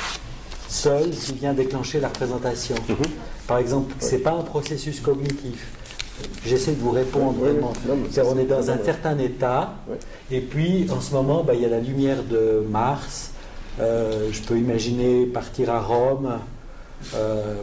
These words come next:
Speaker 1: plutôt que d'aller à Bruxelles, là où je dois aller, par exemple.
Speaker 2: <laughs>
Speaker 1: Donc, euh, et puis cette lumière m'évoque quelque chose, mais qui n'est pas déclenchée par la chaîne associative. Donc c'est à la fois une chose évoquée, et en même temps,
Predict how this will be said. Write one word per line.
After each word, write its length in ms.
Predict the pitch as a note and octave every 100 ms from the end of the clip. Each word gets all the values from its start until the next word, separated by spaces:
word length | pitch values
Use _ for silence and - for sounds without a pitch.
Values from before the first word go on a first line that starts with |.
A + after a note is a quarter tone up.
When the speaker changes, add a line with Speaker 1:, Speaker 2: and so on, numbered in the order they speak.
| G2+
Speaker 1:
plutôt 240 | - A#2 B2
que 60 |
d'aller 200 | A#2+ A2+
à 60 | A2+
Bruxelles, 500 | A2 B2 - C3+ C#3
là 100 | A2
où 60 | G#2
je 40 |
dois 140 | G#2 G#2+
aller, 220 | G#2+ D3
par 200 | C#3+ G#2+
exemple. 360 | G2+ A2+ B2+ - - -
Speaker 2:
<laughs> 240 | G#3 G#3
Speaker 1:
Donc, 240 | B2+ C3 D#3
euh, 580 | D#3+ C#3 A#2+ A2+ A2+ A2 - - - - - - -
et 80 | E3+
puis 340 | - C#3+ D#3+ E3
cette 260 | D3 C3
lumière 380 | C3+ C#3 D3+ C#3
m'évoque 440 | C3 B2+ D3+ D#3 -
quelque 280 | C3 C3 B2+
chose, 600 | - B2+ A2+ D3+ F3 G#2 F#2 - - - - - - -
mais 120 | C3
qui 140 | C3 C3+
n'est 120 | C3
pas 240 | C3 E3
déclenchée 560 | D#3+ C#3 C#3 C3 - D#3
par 180 | C#3 B2
la 260 | B2 B2+ B2+ - - -
chaîne 240 | - C#3+ C#3+
associative. 800 | C3+ C3 D3 B2 - A#2+ A#2 - - - - -
Donc 120 | C3
c'est 100 | D3
à 40 | C#3
la 120 | C#3+
fois 200 | C#3+ C#3+ B2+ - - - - - - -
une 140 | D#3+ C#3
chose 220 | D3+ C#3+
évoquée, 580 | C3+ C#3 B2+ C3+ D3+ G3+ - - -
et 100 | C3
en 80 | C3+
même 140 | C#3 D3
temps, 420 | - D#3+ F#3